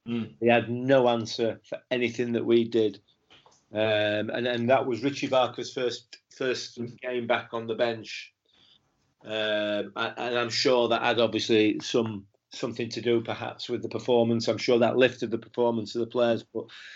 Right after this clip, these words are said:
Speaker 2: that first half was as good a performance as I, uh, certainly all season.
Speaker 1: Yeah.
Speaker 2: Uh, and I've seen probably for, for a number of seasons against a,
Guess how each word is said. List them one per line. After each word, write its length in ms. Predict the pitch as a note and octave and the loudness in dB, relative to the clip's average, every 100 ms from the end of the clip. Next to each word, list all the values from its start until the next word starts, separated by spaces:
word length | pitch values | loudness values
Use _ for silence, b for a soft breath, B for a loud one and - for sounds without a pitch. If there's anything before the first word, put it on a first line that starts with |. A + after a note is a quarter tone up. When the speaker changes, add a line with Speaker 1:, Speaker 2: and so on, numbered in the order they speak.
| B | B
Speaker 2:
that 140 | A#2 - | -8 0
first 340 | D3 C3+ - | 2 4 2
half 420 | C3 A#2 A2+ - - _ _ _ _ _ _ - | 2 2 2 -4 -12 _ _ _ _ _ _ -12
was 140 | D3 | -6
as 100 | G#2+ | -4
good 160 | G2 B2+ | 0 0
a 40 | |
performance 540 | A#2+ A#2+ B2+ A#2 G#2 G#2+ | -2 -2 2 2 -2 -6
as 80 | G#2+ | -2
I, 200 | A2 A2 | 0 0
uh, 240 | - - - - - | -2 -2 -2 -6 -8
certainly 440 | - D3 A#2+ A2+ | 2 4 4 2
all 160 | A2 G#2+ | -2 -2
season. 560 | - A#2+ G#2 G#2 F#2+ - b b - | 0 0 0 -4 -8 -12 b b -10
Speaker 1:
Yeah. 160 | G2+ | -4
Speaker 2:
Uh, 120 | G2+ G2+ _ | -4 -4 _
and 120 | G#2+ | -10
I've 80 | G#2 | -8
seen 320 | - A#2 G2+ - | -2 -2 -2 -4
probably 240 | B2 A2 | -2 0
for, 300 | G#2 A2 G#2+ | 0 0 0
for 120 | A2 A2 | -2 -4
a 60 | |
number 240 | A2+ A2 G#2+ | -2 -2 -2
of 80 | |
seasons 400 | - A2+ G#2 G#2 | 0 -2 -2 -4
against 360 | G#2+ A2+ G#2 | -2 0 -2
a, 80 | - | -4